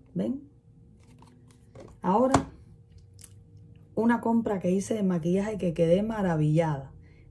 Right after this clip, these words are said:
Realmente, quien la encontró fue mi nuera. Estábamos en la tienda de T J Maxx y ella me dice, "Mire esta paleta". Bueno,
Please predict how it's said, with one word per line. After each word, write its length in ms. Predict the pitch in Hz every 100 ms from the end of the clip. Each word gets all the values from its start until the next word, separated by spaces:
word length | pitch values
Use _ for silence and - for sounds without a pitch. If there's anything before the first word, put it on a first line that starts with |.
| -
Realmente, 680 | 180 170 170 220 269 254 262 - - - -
quien 240 | 202 190
la 80 | 180
encontró 540 | 165 160 160 156 240
fue 220 | 240 - 247
mi 140 | 233
nuera. 480 | 185 165 160 151 - - - - - -
Estábamos 500 | 170 160 202 240 208
en 80 | 185
la 120 | 170
tienda 300 | 196 220 220
de 160 | 185 160
T 160 | 196
J 160 | 202 185
Maxx 400 | 185 233 233 -
y 80 | 175
ella 160 | 190
me 140 | 196 175
dice, 260 | 156 170
"Mire 480 | 160 185 247 240 - -
esta 520 | 208 233 - - 220 - - - - -
paleta". 680 | - 160 170 226 226 233 233 - - - -
Bueno, 400 | 165 190 165